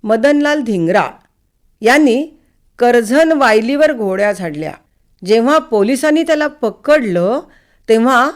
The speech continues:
न्यायाधीशाला देण्यासाठीचं एक निवेदन त्यांनी त्यांच्या खिशात ठेवलं होतं. ते बाहेर जाऊ नये असा प्रयत्न बऱ्याच मोठ्या प्रमाणावर केला गेला, पण ते मिळालं. मग काय होतं त्यात? देशभक्त तरुणांच्या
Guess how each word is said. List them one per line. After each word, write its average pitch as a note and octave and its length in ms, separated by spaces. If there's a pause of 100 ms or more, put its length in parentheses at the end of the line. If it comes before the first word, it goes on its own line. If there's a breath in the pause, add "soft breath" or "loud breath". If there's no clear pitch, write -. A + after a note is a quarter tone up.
(400 soft breath)
न्यायाधीशाला D#4 840
देण्यासाठीचं B3+ 800
एक A3+ 180
निवेदन G3+ 540 (380 soft breath)
त्यांनी A#3+ 200
त्यांच्या A#3+ 360
खिशात G#3+ 280
ठेवलं E3+ 340
होतं. - 200 (640)
ते C#4 140
बाहेर B3 400
जाऊ B3 320
नये D4 200
असा G3+ 280
प्रयत्न B3 540
बऱ्याच B3 500 (280)
मोठ्या G#3 380
प्रमाणावर D4 500
केला G#3 320
गेला, E3+ 240
पण F#3 220
ते F3+ 200
मिळालं. F#3 540 (400 soft breath)
मग B3+ 80
काय C#4 300
होतं F4+ 320
त्यात? E4 200 (720)
देशभक्त C#4 840
तरुणांच्या C4 680